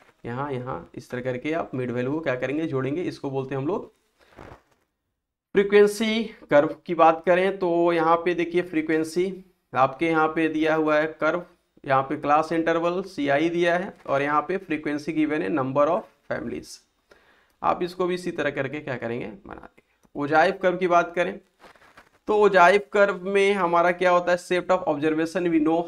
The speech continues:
how to construct a frequency distribution, in some cases we may require the number of observation less than and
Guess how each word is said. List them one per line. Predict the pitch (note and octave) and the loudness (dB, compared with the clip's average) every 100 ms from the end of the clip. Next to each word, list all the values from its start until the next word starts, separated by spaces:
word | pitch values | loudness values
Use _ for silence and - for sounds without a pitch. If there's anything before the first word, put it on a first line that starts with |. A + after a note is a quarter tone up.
| - | 4
how | D#3+ G3 A3 | 4 4 0
to | A#3 | -2
construct | F3 E3+ - F3 F3+ | -2 -2 -2 -2 0
a | F#3+ | -2
frequency | - E3 D#3+ D#3 E3+ | -2 -4 -2 -2 -2
distribution, | E3+ F3+ - F3 F3 F#3+ | -4 -6 -6 -4 -4 -2
in | F#3 | -4
some | F#3 D#3+ F3 | -2 -2 -2
cases | F#3 F3+ F#3+ F#3+ - | -4 -2 -2 -4 -4
we | C#3+ D#3 | -2 0
may | D3 E3 G3 | 0 -2 -2
require | G3+ - E3 D#3+ E3 | -4 -2 0 0 0
the | |
number | D#3+ D3+ E3 | -2 0 0
of | F3 E3+ | -2 -2
observation | D#3 C#3+ D3 D3+ D3+ F3 F#3+ C#3 | -4 -4 -4 -4 -4 -6 -6 -4
less | D3+ E3+ E3+ | -2 -2 -2
than | E3 D#3+ | 0 0
and | D3+ | -4